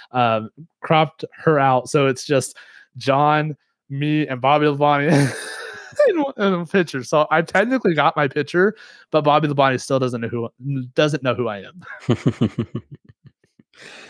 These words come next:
Speaker 2: Oh, well, I'm glad you guys had a good time. You know, when I went, it was, like, a hundred and ten degrees.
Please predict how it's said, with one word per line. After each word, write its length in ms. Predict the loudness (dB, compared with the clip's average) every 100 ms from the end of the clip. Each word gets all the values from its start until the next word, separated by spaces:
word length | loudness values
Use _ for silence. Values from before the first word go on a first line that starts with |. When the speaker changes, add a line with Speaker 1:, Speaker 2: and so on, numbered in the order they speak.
| -20 _ _ _ _ -6
Speaker 2:
Oh, 240 | 0 2 4
well, 20 | 4
I'm 160 | 2
glad 340 | 4 4 4 2
you 80 |
guys 280 | 2 2 2
had 140 | -2 -2
a 40 |
good 200 | -2 -6
time. 480 | -8 -8 -8 -14 -20 _ _ _ _ _ _
You 120 | -6 -4
know, 160 | -2
when 180 | 0 2
I 120 | 4
went, 400 | 4 4 4 0
it 100 | -4
was, 220 | -4 -2 0
like, 240 | 0 -2
a 100 | -6
hundred 280 | -2 0 2
and 80 | 2
ten 200 | 2 2
degrees. 760 | 2 2 4 2 0 -2 -10